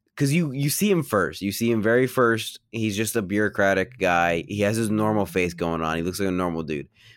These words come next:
But the second he gets, the second he has that, uh, he listens to the guy talking about stomach cancer, to the end of the movie,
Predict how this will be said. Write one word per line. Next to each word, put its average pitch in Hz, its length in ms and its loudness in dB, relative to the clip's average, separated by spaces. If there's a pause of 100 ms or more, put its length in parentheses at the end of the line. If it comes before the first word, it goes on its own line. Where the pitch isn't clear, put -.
But 98 120 -4
the 117 80 0
second 160 400 0
he 185 120 2
gets, 135 440 0 (680)
the 107 80 -6
second 156 260 0
he 165 80 4
has 131 260 4
that, 107 280 4
uh, 87 480 2 (280)
he 113 100 -2
listens 117 280 0
to 110 80 -2
the 98 80 0
guy 98 220 4
talking 104 420 0
about 92 180 2
stomach 95 320 -2
cancer, 120 440 -2 (320)
to 120 100 -2
the 107 260 0
end 160 280 4
of 160 80 6
the 131 100 4
movie, 101 420 0